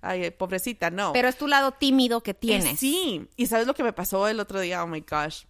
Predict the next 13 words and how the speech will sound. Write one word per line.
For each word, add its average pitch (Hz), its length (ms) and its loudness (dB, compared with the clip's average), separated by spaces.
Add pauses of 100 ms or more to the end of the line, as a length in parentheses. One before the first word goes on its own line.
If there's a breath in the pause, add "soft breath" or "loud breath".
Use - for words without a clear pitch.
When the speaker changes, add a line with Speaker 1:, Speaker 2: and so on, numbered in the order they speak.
(800)
Speaker 1:
Yo 175 80 -10
estaba 185 180 -6
que - 80 -6
me 185 80 -2
moría 160 300 -2
de 175 100 4
vergüenza. 175 520 2
Y 190 100 -10
tú 196 120 -2
dirás, 196 300 -2
"Bueno, 190 240 -6
¿por 190 160 -10
qué?". 190 540 -6